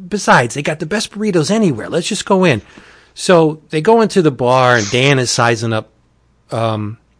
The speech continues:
Yuko, and Dave arrives. Dave's the third brother. He's got a young girl with him. And Dave reveals that she's his daughter, a-, and has been for about two weeks. Kid's about,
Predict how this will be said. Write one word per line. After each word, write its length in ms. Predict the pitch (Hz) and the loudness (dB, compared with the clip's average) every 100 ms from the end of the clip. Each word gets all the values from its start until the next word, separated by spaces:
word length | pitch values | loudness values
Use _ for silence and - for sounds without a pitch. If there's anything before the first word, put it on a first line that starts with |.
| - | -10
Yuko, 540 | 117 110 113 101 98 - _ _ _ _ _ - | -6 -4 -4 -4 -6 -12 _ _ _ _ _ -10
and 140 | 135 | -6
Dave 260 | 139 143 120 | 0 2 2
arrives. 460 | 104 90 87 - - | -2 -6 -12 -8 0
Dave's 280 | 135 120 | 2 0
the 60 | 110 | -6
third 300 | 127 113 101 | -2 -2 -2
brother. 360 | 101 82 - - _ _ _ _ _ _ _ _ - | -8 -14 -20 -20 _ _ _ _ _ _ _ _ -6
He's 180 | 139 139 | -4 0
got 140 | 156 | 0
a 40 | 139 | 4
young 240 | 147 143 | 4 4
girl 280 | 110 175 135 | 4 4 4
with 160 | 101 | 0
him. 160 | - - _ _ _ _ _ _ _ _ _ _ _ _ _ _ | -8 -20 _ _ _ _ _ _ _ _ _ _ _ _ _ _
And 260 | 127 117 101 _ _ _ _ _ _ _ _ 135 | -10 -10 -12 _ _ _ _ _ _ _ _ 0
Dave 520 | 139 139 143 120 139 | 2 4 2 -4 -8
reveals 640 | 123 123 127 123 117 - | -6 -4 -2 -2 -2 -4
that 240 | 110 107 - _ | -4 -4 -12 _
she's 300 | - 151 127 | -8 -6 -4
his 200 | 117 - | -8 -6
daughter, 520 | 120 156 113 - - _ _ _ _ - | -2 -2 -2 -8 -20 _ _ _ _ -20
a-, 220 | 113 - 113 | -20 -16 -10
and 100 | 104 | -4
has 300 | 135 156 110 | 0 0 0
been 200 | 107 95 | -8 -6
for 160 | - | -8
about 260 | 101 104 - | -6 -8 -6
two 160 | 147 | -6
weeks. 300 | 139 123 - | -2 -4 -6
Kid's 240 | - 254 190 | -6 -6 -2
about, 320 | 165 147 | 2 2